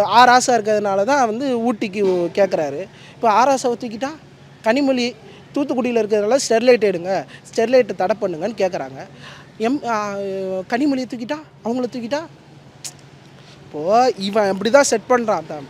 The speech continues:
இந்த தி மு க அரசானது நாற்பது எம் பி வந்து நாற்பது குண்டு மாதிரி போய் முழங்குறாங்க. மக்களவை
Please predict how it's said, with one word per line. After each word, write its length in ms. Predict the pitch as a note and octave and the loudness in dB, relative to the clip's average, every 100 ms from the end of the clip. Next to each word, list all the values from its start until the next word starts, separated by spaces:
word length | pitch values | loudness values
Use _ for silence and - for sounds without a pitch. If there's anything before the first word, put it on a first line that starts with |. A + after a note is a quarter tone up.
| - | -16
இந்த 200 | D3 C#3+ C#3 | -14 -14 -12
தி 80 | G#3 | -8
மு 140 | A#3+ | -6
க 120 | A3 A3 | 2 2
அரசானது 880 | F#3+ F3+ F#3+ E3 C#3 C#3 F#3+ G#3+ C#3 | 2 -2 -6 -10 -10 -10 -10 -12 -8
நாற்பது 560 | C#3+ - - A#3 G3 | -6 -6 0 0 0
எம் 140 | F#3 G3+ | -2 -2
பி 100 | A3 | -4
வந்து 180 | G#3+ | -2
நாற்பது 360 | G3+ G#3 G#3+ F#3 | -2 -2 -2 -2
குண்டு 240 | F#3+ G3+ | -2 -4
மாதிரி 280 | G#3 G3 C3 - - - - - - | -4 -6 -8 -16 -20 -20 -20 -20 -8
போய் 120 | G#3 | -6
முழங்குறாங்க. 720 | G#3+ E3+ F3+ A#3 B3 A3+ F#3 C#3 B2 - - - - | -4 -4 0 0 2 2 0 -6 -14 -20 -20 -20 -12
மக்களவை 760 | E3 - B3 A#3 G3+ F#3 E3+ | -12 -6 -2 0 0 -2 -4